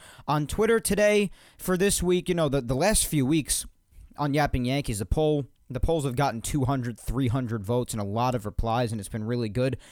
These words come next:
This week, a little bit less, about ten replies and, and around a hundred responses. It's not gonna be on fire every week, I get it. So, but it's still pretty decent feedback for this week, especially on Twitter. So,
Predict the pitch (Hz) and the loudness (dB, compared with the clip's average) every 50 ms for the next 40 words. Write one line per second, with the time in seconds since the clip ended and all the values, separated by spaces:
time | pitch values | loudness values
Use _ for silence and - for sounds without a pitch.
0 | - - - - - 254 - - 277 262 - 240 220 226 240 269 269 262 196 160 | -20 -20 -10 -4 -2 -2 0 2 0 0 0 0 -2 0 0 0 0 0 0 0
1 | 160 135 127 117 123 123 131 - 180 156 214 196 190 - - - 160 170 165 160 | 0 0 0 0 0 0 0 -2 -2 0 2 0 0 0 0 0 0 2 0 -2
2 | 143 - - 127 127 127 127 127 127 110 127 123 123 120 - - - - - - | -2 -2 -2 0 0 2 2 2 0 0 0 -2 -2 -2 -6 -8 -18 -20 -14 -4
3 | - 160 175 175 190 202 208 180 147 110 151 147 147 120 135 135 104 113 117 - | -2 0 0 2 2 2 2 2 2 2 2 2 2 2 0 0 0 0 -2 -2
4 | - - 113 110 113 - 160 156 202 208 190 - - - 175 147 - 131 113 98 | -2 -2 -2 -2 -2 -2 -4 -2 -2 -4 -4 -6 -6 -2 -2 -2 -2 -2 -4 -2
5 | 107 101 101 104 92 - 131 117 113 107 101 120 139 117 120 95 92 101 101 - | 0 0 0 -2 0 0 2 2 4 4 4 2 2 2 0 0 0 -2 0 0
6 | 135 120 113 - 98 95 117 - - - - 165 156 156 143 - _ _ _ _ | 0 0 0 0 0 0 -2 -2 -4 -2 0 2 2 2 0 -4 _ _ _ _
7 | - - - - - 220 220 214 - - 269 254 240 - 247 214 220 180 226 214 | -20 -20 -18 -2 0 0 2 2 2 2 2 2 4 2 2 0 2 2 2 2
8 | - 214 202 - 226 220 190 127 131 120 104 104 - - 113 104 104 - 113 113 | 2 0 0 0 0 0 0 2 2 2 2 0 -2 -4 -4 -4 -2 -2 -4 -4
9 | 104 120 117 - - 127 117 - - 120 113 104 95 - - 107 92 95 90 - | -4 -4 -4 -2 -2 -2 -2 -2 -2 -2 -2 -2 -2 -2 -2 -2 0 -2 -2 -2
10 | - - 196 156 98 76 | 0 0 2 2 0 -2